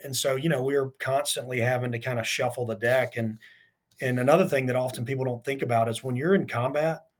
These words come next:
you're pulling security twenty-four hours a day, seven days a week.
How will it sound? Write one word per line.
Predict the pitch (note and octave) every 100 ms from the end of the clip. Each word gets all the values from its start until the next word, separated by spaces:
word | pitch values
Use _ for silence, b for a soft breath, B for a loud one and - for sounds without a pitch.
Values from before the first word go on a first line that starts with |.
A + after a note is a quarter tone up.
| _ _ -
you're | C3
pulling | E3+ - F#3 F3
security | D#3+ B2+ - D3 C3+ A2+ G#2 A2 - _ _ _
twenty-four | - D3 D#3 D#3+ D#3+ D3 C#3
hours | C3+ B2+ B2 A2+ A2+ - -
a | C3
day, | A#2+ A#2+ A2+
seven | A2 - - C3 B2 A#2
days | A#2 A2
a | G#2
week. | G#2+ G2 _